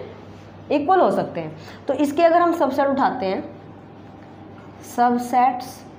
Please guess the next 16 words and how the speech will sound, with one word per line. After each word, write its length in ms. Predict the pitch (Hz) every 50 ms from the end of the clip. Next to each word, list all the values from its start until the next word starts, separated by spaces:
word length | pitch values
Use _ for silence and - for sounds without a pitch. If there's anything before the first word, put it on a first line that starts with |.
| - - - - - - - - - - - - - - - - - - - - - - - -
of 340 | 214 214 202 196 196 - - - - - - - - - - - - -
A, 100 | 240 190 147 - - - - - - - - - - - - - - - - - - -
A 140 | 220 247 269
set 180 | 269 262 262
हमारे 240 | 269 262 254 247 254
पास 240 | 254 254 262 262 -
A 140 | - 226 226
और 140 | 233 240 226
B 200 | 226 247 247 254
है, 100 | 269 269 - - - - -
इसके 200 | 247 254 - 277
हम 100 | 262 269 262
subsets 440 | 262 262 254 262 269 262 262 262
लेके 220 | 262 233 233 233 247
चलते 320 | 233 214 175 156 156 170
हैं, 140 | 165 156 156